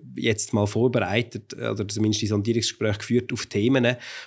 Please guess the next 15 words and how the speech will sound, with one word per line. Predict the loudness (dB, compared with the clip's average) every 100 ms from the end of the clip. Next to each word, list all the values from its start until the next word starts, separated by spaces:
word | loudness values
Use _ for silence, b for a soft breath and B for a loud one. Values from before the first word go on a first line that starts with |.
| -6
wo | 0
am | 2
Schluss | 2 4 2 0
eben | -2 0
genau | 2 2
das, | 2 2 2 2
was | 0
Europa | 0 0 -2
stärker | -2 0 -2 0 -2
und | 0
grösser | 4 4 4 2
würde | 2 2
machen | 2 2 -2
und |
die | -4